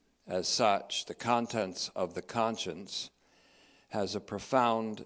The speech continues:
influence, or have a profound influence on the worshiper. God is a spirit. He seeks people to worship him in spirit and in truth,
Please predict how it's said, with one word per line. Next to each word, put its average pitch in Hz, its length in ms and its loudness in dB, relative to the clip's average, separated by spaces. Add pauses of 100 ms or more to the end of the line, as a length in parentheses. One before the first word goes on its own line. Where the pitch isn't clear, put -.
influence, 98 920 -2
or 85 280 0
have 95 640 -2
a 90 140 -2
profound 92 600 -4
influence 98 680 -2
on 92 200 -4
the 92 80 -2
worshiper. 107 640 -2 (1080)
God 110 460 6 (200)
is 87 200 -4
a 82 100 -8
spirit. 110 580 2 (920)
He 101 160 -10
seeks 139 480 -2
people 113 680 0
to - 120 -8
worship 123 540 0
him 87 360 -8 (680)
in 104 160 -2
spirit 123 640 4
and 101 200 -4
in 107 180 -2
truth, 104 640 -2